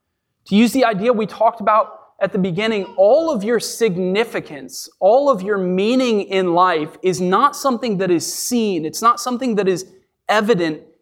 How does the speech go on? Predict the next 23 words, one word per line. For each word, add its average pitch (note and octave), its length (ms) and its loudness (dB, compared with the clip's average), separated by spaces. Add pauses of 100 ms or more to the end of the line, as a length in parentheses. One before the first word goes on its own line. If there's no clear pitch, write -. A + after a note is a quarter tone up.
(120)
in G3 180 2
this F#3+ 200 0
world. E3+ 540 -2 (300)
Your A3 180 4
inheritance A3 640 -2
is F3 220 -4
kept - 640 -4 (220)
in F#3 180 0
heaven G#3 520 -2
for F3 200 -4
you. F#3 460 -4 (1900)
And F#3+ 160 2
what G#3 160 2
Peter D#4 340 0
tells G#3+ 320 0
us G3+ 160 0
is F3+ 160 0
that F#3 140 4
eventually G3 600 0
that G3 220 2
will F#3+ 140 -4
mean F#3 320 -2
rejection D#3 920 -2